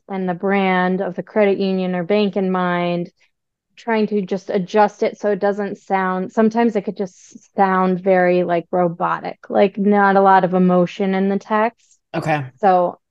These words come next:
Speaker 1: I, um, I definitely <laughs> would not suggest just taking every single thing it tells you and throwing it up into
Speaker 2: Okay.
Speaker 1: an ad.
Speaker 2: So you still have a job, is what you're saying, that, like, this isn't gonna
Speaker 1: <laughs>
Speaker 2: replace an individual's ability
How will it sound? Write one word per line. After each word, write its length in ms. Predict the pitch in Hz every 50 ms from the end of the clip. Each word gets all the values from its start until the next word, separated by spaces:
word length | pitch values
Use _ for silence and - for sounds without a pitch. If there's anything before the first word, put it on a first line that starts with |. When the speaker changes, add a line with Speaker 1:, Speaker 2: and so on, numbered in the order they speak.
| _ -
Speaker 1:
I, 560 | 202 202 202 196 196 196 196 190 190 190 185 -
um, 380 | - 190 185 185 180 180 175 - -
I 140 | 196 196
definitely 720 | 180 - 214 214 202 170 190 202 202 202 208 185 208 262
<laughs> 20 | 233
would 220 | 214 208 180 - -
not 460 | - 196 190 202 202 196 196 190 - -
suggest 440 | - 214 180 214 208 196 - -
just 280 | - 190 - - _ _
taking 480 | - - 214 214 208 208 208 202 202 196
every 300 | - 214 208 180 202 196
single 300 | 185 - 220 202 202 196
thing 180 | 180 208 196 190
it 100 | 180 -
tells 300 | - - 202 196 185 175
you 120 | 180 175
and 140 | 175 170 165
throwing 280 | - 185 175 175 175 175
it 300 | 170 170 170 180 185 - -
up 240 | - 196 185 - - _ - -
into 280 | 196 180 170 165 -
Speaker 2:
Okay. 460 | 165 185 170 165 165 170 170 170 -
Speaker 1:
an 120 | 190 196 190
ad. 560 | - 175 175 170 156 160 165 - 190 214 - - _ -
Speaker 2:
So 60 | 269
you 200 | 254 240 240 262
still 220 | - - - 294 277
have 160 | 247 247 208
a 80 | 208 185
job, 340 | 160 190 156 147 135 -
is 160 | 110 165 160 180
what 140 | 190 -
you're 100 | 175 185
saying, 460 | 170 - - 180 170 165 165 160 160 160
that, 120 | 165 -
like, 180 | 180 175 170 -
this 300 | 208 180 185 214 196 208
isn't 280 | 254 226 247 247 208
gonna 280 | 196 196 190 190 180 180
Speaker 1:
<laughs> 60 | 170
Speaker 2:
replace 840 | 190 196 185 190 - - 233 220 208 196 190 190 190 - - - - - -
an 160 | 185 190 185
individual's 640 | 190 196 190 185 175 170 190 180 170 185 175 165 151
ability 680 | 175 160 156 175 170 170 165 160 160 156 156 156 151